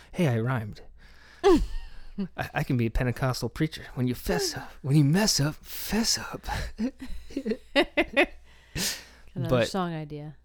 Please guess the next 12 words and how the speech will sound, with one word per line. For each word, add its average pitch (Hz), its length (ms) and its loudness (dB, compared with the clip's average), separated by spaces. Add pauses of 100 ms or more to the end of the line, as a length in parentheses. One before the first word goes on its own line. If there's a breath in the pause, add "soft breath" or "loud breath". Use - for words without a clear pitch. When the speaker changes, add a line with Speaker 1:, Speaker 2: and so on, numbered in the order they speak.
Speaker 1:
No, 80 200 -10
no. 82 100 -12 (360 loud breath)
Yeah. - 180 2
<laughs> - 100 8 (680 loud breath)
But 123 300 -2
that, 131 160 2
Speaker 2:
Mm. 117 80 -8
Speaker 1:
that's, 95 300 0 (100)
that's 127 220 -4
the 123 80 0
whole 127 260 -2 (1120 loud breath)
point, 110 320 2